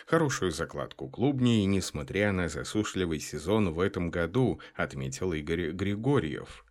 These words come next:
Напомним, что Эместа Квантум К С инсектофунгицидные протравители клубней картофеля для защиты от широкого спектра вредителей болезней. Действующие вещества клотианидин и пенфлуфен.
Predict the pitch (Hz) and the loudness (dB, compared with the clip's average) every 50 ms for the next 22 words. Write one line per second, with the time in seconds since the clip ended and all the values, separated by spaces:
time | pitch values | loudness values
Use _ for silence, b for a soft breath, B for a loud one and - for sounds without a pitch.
0 | _ _ _ _ - 101 107 104 104 - - 156 175 180 175 165 156 131 101 101 | _ _ _ _ 2 4 4 4 2 2 2 2 2 4 4 4 4 4 4 4
1 | 107 - - - 139 135 127 127 127 117 - - 110 98 - 98 98 98 98 101 | 2 0 0 2 2 4 4 4 2 2 0 0 0 0 2 2 2 2 2 2
2 | - 117 117 113 - - 92 92 95 104 104 - - 104 101 90 - - - 87 | 2 2 0 2 2 2 4 4 4 4 2 0 0 0 0 0 0 0 -2 -2
3 | 85 - - 107 - - 98 92 80 80 78 65 - - - 85 78 78 82 80 | -2 0 -2 -2 -2 -2 -2 -2 0 -2 -2 -4 -4 -4 -4 -4 -2 -2 -2 -2
4 | 76 - 82 85 82 - 85 82 82 85 80 - 92 78 - - - 95 104 92 | -2 -2 -2 -4 -2 -2 -2 -2 -2 -2 -2 -4 -4 -4 -4 -4 -2 0 0 0
5 | 78 80 71 67 67 - 73 - 69 - 98 101 - - 92 87 82 73 78 80 | 0 -2 -4 -4 -4 -6 -6 -6 -2 -2 -2 -2 0 0 0 0 0 0 0 -2
6 | 76 71 73 69 - - - - 95 - 85 76 69 - - - 95 95 90 - | -2 -2 -4 -6 -6 -6 -4 -4 -2 -2 -2 -4 -4 -4 -2 -2 0 0 0 0
7 | - - 71 69 - - - 87 85 - - - 82 80 76 71 71 67 76 76 | -2 -8 -8 -10 -8 -6 -4 -4 -4 -4 -4 -4 -2 -2 -2 -2 -4 -6 -6 -10
8 | 73 69 - 98 98 92 - 87 85 82 80 76 82 87 98 107 107 85 73 - | -10 -8 -6 -6 -4 -2 -2 -2 0 0 -2 0 -2 0 0 0 0 0 -2 -6
9 | - 64 62 58 52 - _ - 92 85 90 80 71 67 - - - 80 76 71 | -10 -12 -12 -12 -12 -14 _ -10 -6 -4 -2 -2 -2 -4 -6 -6 -6 -4 -4 -4
10 | - - 87 82 76 71 67 - - 78 73 - - - 90 95 107 107 92 73 | -4 -4 -4 -4 -4 -4 -4 -4 -4 -4 -6 -6 -6 -2 0 2 2 2 2 -2
11 | 69 - - 80 73 - - 87 82 76 71 69 67 65 65 69 98 123 139 143 | -4 -6 -6 -8 -6 -4 -4 -2 -2 -2 -2 -4 -6 -6 -4 0 2 4 4 4
12 | 123 67 - - 80 73 69 67 - - 73 71 69 71 78 82 - - 104 113 | 2 0 -2 -6 -6 -6 -6 -8 -8 -6 -6 -6 -4 -4 -6 -6 -6 -4 -2 -2
13 | 107 - - 139 123 90 73 65 - - | -2 0 2 2 2 2 0 -4 -10 -16